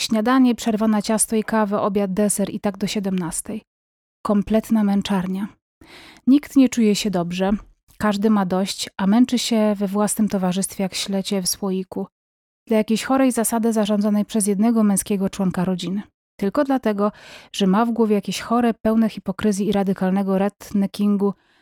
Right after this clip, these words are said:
pojęcie rodzinnych świąt. Kobiety do garów, on, pan i książę, przychodzi na gotowe, gotowy do świętowania.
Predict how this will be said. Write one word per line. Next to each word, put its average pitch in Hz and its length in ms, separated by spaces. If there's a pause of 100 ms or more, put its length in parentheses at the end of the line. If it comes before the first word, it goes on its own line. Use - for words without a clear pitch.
(680)
pojęcie 233 460
rodzinnych 202 460
świąt. - 520 (460)
Kobiety 214 360
do 196 120
garów, 233 520
on, 226 240
pan 208 240
i 190 60
książę, 214 360
przychodzi 202 400
na 190 120
gotowe, 196 460
gotowy 190 360
do 185 100
świętowania. 180 680